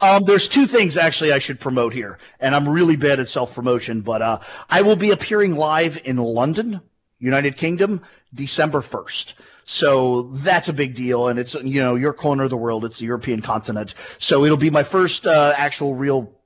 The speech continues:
you know, kind of professional iteration there. So it's a big deal. It's gonna be a great show. I believe the house has a seating capacity of fifty, and I think we've already sold, like, ten or so tickets. So it's, it's moving, it's going. But, um, I really, I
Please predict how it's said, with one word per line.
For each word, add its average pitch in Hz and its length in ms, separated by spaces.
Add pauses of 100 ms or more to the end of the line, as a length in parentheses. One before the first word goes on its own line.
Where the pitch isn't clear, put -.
you 127 120
know, 110 60
kind 120 200
of 117 60
professional 135 500
iteration 123 540
there. 113 260 (200)
So 170 160
it's 165 120
a 185 60
big 156 240
deal. 147 340
It's 139 120
gonna 165 120
be 147 140
a 131 40
great 139 320
show. 127 400 (240)
I 127 120
believe 165 340
the 170 80
house 160 360
has 143 200
a 127 80
seating 143 320
capacity 123 460
of 101 80
fifty, 196 580 (320)
and 131 240
I 120 60
think 147 160
we've 127 140
already 135 280
sold, 143 260
like, 131 140
ten 139 180
or 127 60
so 131 160
tickets. 170 420 (200)
So 143 240
it's, 170 240 (180)
it's 165 240
moving, 175 420
it's 170 180
going. 156 440 (300)
But, 147 180
um, 143 560
I 131 80
really, 170 480
I 139 240